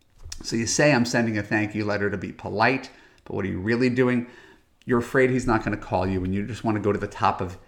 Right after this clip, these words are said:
his inbox and remind him that you're alive. If you trust that you're an amazing date and you made him feel special on the date and made him feel desirable on the date and gave him a great first date, there's no reason that you have to follow up with him after that.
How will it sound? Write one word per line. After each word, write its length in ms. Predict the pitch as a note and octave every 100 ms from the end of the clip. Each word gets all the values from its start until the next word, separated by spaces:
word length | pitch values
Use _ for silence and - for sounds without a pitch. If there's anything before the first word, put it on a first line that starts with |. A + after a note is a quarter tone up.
| _ _
his 180 | B2
inbox 420 | A2+ G#2 G2+ G2+ G2+
and 120 | G2
remind 400 | G2+ G2+ G#2+ G#2+
him 120 | G2+
that 140 | F2+ -
you're 120 | F#2
alive. 500 | F2 F2 - - - - - - - _
If 180 | G#2+ -
you 100 | G2+
trust 440 | - - B2+ B2+ -
that 120 | -
you're 180 | G#2+ G2+
an 60 |
amazing 440 | G2 G2 G2 G2+ F#2+
date 320 | G#2+ A2+ -
and 140 | G#2+
you 40 | G2+
made 200 | G2+ G2
him 80 |
feel 200 | F#2 F2+
special 540 | F2+ - - - A2 G#2
on 160 | G2+ F#2+
the 60 |
date 300 | F#2 A#2 D3
and 100 | A#2+
made 140 | G2 F#2+
him 80 | F#2
feel 200 | G#2 G2
desirable 640 | G2 G2 G#2+ A2+ G#2+ G2+
on 120 | F#2+
the 60 | F#2
date 420 | G2 C#3+ D#3 - - -
and 140 | G2
gave 160 | G#2+ A2+
him 100 | A2+
a 60 |
great 200 | G#2+ A2
first 260 | - A2 -
date, 200 | C3+ -
there's 240 | A#2+ A#2
no 320 | C3 B2+ C3+
reason 640 | D3+ D#3 D#3+ B2 G2 - - - - - - -
that 100 | G2+
you 80 |
have 140 | G2+ -
to 80 | G#2
follow 280 | G2 G2
up 140 | F#2+ -
with 120 | F#2+
him 100 | F#2
after 300 | F#2 F2+ -
that. 280 | F#2 F#2